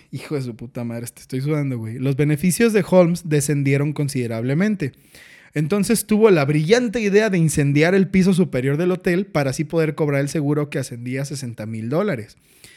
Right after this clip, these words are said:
Para su desgracia, fue descubierto y tuvo que huir a Texas, donde siguió con sus estafas hasta que finalmente fue detenido y enviado a la cárcel por primera vez.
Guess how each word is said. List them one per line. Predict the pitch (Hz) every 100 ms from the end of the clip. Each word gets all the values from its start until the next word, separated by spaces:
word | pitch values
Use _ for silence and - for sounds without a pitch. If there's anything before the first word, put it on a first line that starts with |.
| _ _ _ -
Para | 156 190
su | 254
desgracia, | 262 254 220 156 151 151
fue | - 151
descubierto | 151 - 196 165 156 180 190
y | 139
tuvo | 143 143 143
que | 147 139
huir | 135 127
a | 120
Texas, | 139 123 113 - -
donde | 135 135
siguió | 151 147 151
con | 190
sus | 156 160
estafas | 143 - 156 165 196 - - _
hasta | 127 139
que | 127 131
finalmente | 127 135 139 139 139
fue | 151
detenido | 160 156 170 151 151
y | 160 131
enviado | 117 120 123
a | 135
la | 117 -
cárcel | 127 127 147 135
por | 117 -
primera | 107 104 110 104
vez. | 101